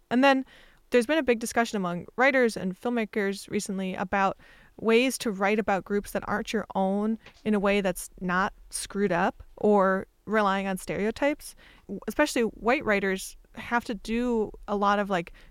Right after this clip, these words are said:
research and talking to people who are of the groups that they're writing about to make sure that they're not misrepresenting their characters or relying on really old stereotypes or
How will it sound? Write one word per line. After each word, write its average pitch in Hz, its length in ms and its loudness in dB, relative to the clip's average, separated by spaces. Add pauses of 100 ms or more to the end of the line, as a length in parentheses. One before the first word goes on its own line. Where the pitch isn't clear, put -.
(120)
research 208 560 -4
and 190 180 -4 (260)
talking 226 360 -2
to 208 100 -4
people 190 420 -2 (280)
who 214 420 0
are 202 160 0
of 208 180 0
the 214 80 -2
groups 208 220 -2
that 190 100 -10
they're 190 100 -2
writing 208 320 2
about 139 460 -2 (220)
to 226 100 -2
make 214 160 2
sure - 140 -2
that 190 120 -2
they're 202 120 0
not 190 340 0
misrepresenting 190 640 -2
their 175 80 -6
characters 247 600 2
or 214 160 4
relying 185 480 0
on 180 240 -2 (420)
really 185 180 -2
old 185 180 -2
stereotypes 254 800 2
or 208 220 0